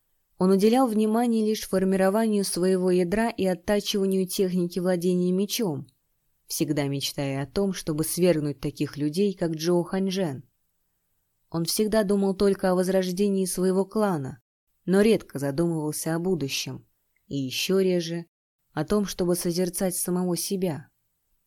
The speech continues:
Гордость и высокомерие превратились в непроницаемый щит вокруг его слабостей. Все, чего он боялся в жизни,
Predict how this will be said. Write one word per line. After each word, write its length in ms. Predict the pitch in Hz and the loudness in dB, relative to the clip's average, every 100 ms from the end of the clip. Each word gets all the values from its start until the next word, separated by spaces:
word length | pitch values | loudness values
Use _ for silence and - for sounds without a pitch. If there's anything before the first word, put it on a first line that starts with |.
| _ | _
Гордость 640 | 170 170 185 151 143 - 160 | -4 2 4 2 -2 -4 -2
и 60 | |
высокомерие 760 | 151 147 - 160 175 220 196 147 | -2 -2 -4 0 2 2 2 0
превратились 760 | - 170 175 180 233 233 214 | 0 2 2 0 0 -2 -2
в 40 | 190 | -2
непроницаемый 800 | 185 190 190 180 202 190 196 202 | -2 0 0 0 0 0 0 -2
щит 380 | - 220 175 | -4 -4 -4
вокруг 360 | 143 139 147 - | -6 -6 -6 -4
его 200 | 151 156 | -4 -4
слабостей. 840 | - 190 160 139 - - 131 - _ _ _ _ _ _ _ | -4 -4 -4 -6 -10 -10 -10 -12 _ _ _ _ _ _ _
Все, 300 | - - 180 | -10 0 2
чего 260 | 165 - 135 | 2 -2 -4
он 160 | 143 147 | -4 0
боялся 500 | 160 165 143 - 143 | 2 2 0 -4 -4
в 40 | |
жизни, 580 | 156 208 180 151 139 | 0 0 0 -4 -6